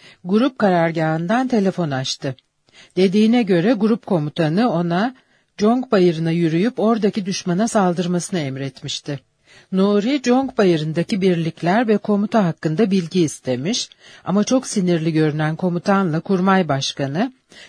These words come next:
bu bilgiyi vermekten çekinmişlerdi ya da bilgi verecek durumda değillerdi. Şimdi Nuri Mustafa Kemal'e, "Lütfen durum hakkında beni aydınlatınız." diye yalvarıyordu.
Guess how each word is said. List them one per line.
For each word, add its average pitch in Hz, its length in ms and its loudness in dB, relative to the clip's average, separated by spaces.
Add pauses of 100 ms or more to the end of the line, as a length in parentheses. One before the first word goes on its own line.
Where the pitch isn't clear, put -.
bu 220 140 2
bilgiyi 170 440 0
vermekten 160 600 0
çekinmişlerdi 175 960 0
ya 226 240 0
da 202 140 0
bilgi 196 300 0
verecek 196 460 0
durumda 175 400 0
değillerdi. 156 760 -2 (1120)
Şimdi 302 560 0
Nuri 240 360 2
Mustafa 233 520 -2
Kemal'e, 208 680 2 (260)
"Lütfen 269 500 2
durum 254 220 0
hakkında 202 540 0
beni 226 240 4
aydınlatınız." 208 840 2
diye 208 180 4
yalvarıyordu. 175 960 2